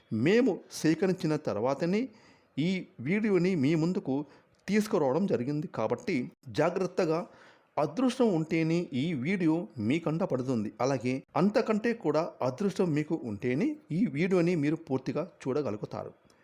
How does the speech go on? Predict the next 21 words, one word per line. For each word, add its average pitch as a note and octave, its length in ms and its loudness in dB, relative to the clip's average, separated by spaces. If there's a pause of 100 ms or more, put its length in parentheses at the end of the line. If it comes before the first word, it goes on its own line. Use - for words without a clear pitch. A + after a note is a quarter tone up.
(320)
ఈ G3 180 2
వీడియో A#3 340 0
వినడం F#3 300 0
వల్ల D3+ 420 -2
మీకు D#3 260 -2 (120)
అంత D3 200 0 (380)
లాభమే D3+ 440 2
తప్ప B2 460 -4 (220)
ఎలాంటి F3+ 420 4
నష్టం D3 520 -2
అనేది B2 480 0
మీకు C#3 420 -2 (400)
అస్సలు E3+ 440 0
ఉండదు. A#2+ 360 0 (140)
కాబట్టి A2+ 360 -4 (320)
చక్కగా G#3+ 560 4
మీరు D#3+ 400 4
ఈ D3 220 -2 (240)
వీడియోని D#3+ 360 4
పూర్తిగా C#3+ 460 -2
చూడండి. A2+ 420 -2